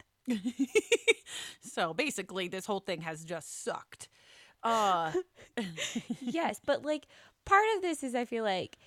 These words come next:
Speaker 1: people hearing other people complain about the pandemic and being like, "Yes, thank you. Somebody else was having the same issues," and not feeling, because I think the biggest part of the pandemic for so many people is that feeling lonely and loneliness, even if you do have a family,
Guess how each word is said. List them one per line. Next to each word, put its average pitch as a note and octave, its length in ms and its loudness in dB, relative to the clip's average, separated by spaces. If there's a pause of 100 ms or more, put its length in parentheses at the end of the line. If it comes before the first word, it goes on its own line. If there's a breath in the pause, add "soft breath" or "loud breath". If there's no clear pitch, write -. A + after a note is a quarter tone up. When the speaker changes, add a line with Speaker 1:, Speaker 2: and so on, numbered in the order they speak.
(160 soft breath)
Speaker 1:
people C4+ 460 0
hearing A#3+ 380 -4
other G3+ 160 -6
people G#3+ 260 -8
complain F#3+ 420 -8
about F3+ 180 -8
the - 80 -12
pandemic F3+ 360 -10
and F3 80 -10
being F3+ 180 -10
like, F3+ 140 -14 (200)
"Yes, F#3+ 520 -2 (380)
thank D4+ 240 0
you. F#3 120 -8
Somebody C4+ 500 -2
else - 220 -4
was A#3 60 -10
having G#3 280 -6
the G3 80 -8
same G3+ 300 -6
issues," G3 340 -6
and G3 100 -4
not G#3 240 -2
feeling, A3+ 240 -4 (280 loud breath)
because B3 180 -2
I D4+ 80 -2
think F4 240 -4
the E4 100 -4
biggest F#3+ 440 -6
part F#3+ 200 -4
of F3+ 60 -6
the E3+ 80 -8
pandemic F3+ 540 -8
for F#3 100 -10
so F#3 280 -6
many F3 200 -8
people F#3 320 -8
is G3 100 -6
that - 180 -4
feeling E3+ 580 -10
lonely F3 680 -10 (500 soft breath)
and F3 280 -8
loneliness, A3+ 520 -8 (220)
even C#4+ 360 -2
if C4+ 140 -8
you B3+ 100 -6
do C4 160 -6
have A3+ 200 -8
a D#3 80 -8
family, - 500 -14